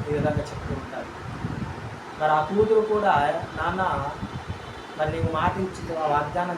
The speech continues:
చేసావా, ప్రమాణం చేసావా? అలానైతే నా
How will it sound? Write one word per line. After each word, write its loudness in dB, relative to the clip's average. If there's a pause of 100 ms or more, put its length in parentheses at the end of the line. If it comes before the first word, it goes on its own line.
(140)
చేసావా, -2 (280)
ప్రమాణం 0
చేసావా? -4 (720)
అలానైతే 4 (1200)
నా -2